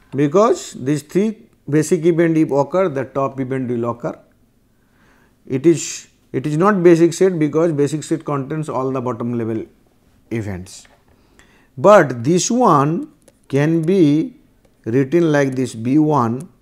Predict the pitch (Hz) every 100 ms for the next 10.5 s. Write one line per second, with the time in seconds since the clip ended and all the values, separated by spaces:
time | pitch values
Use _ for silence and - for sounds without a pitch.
0 | _ _ _ - 117 123 135 170 254 -
1 | _ _ _ _ _ _ _ _ _ _
2 | _ _ _ _ _ _ _ _ _ _
3 | _ _ - _ _ _ _ _ _ _
4 | - 104 120 120 127 156 208 262 _ -
5 | _ _ _ _ _ _ _ _ _ _
6 | _ _ _ - 101 117 120 143 113 98
7 | _ _ _ _ _ _ _ - - _
8 | - 120 139 123 120 160 175 196 196 127
9 | 131 143 185 214 202 175 175 147 165 151
10 | 190 175 135 131 131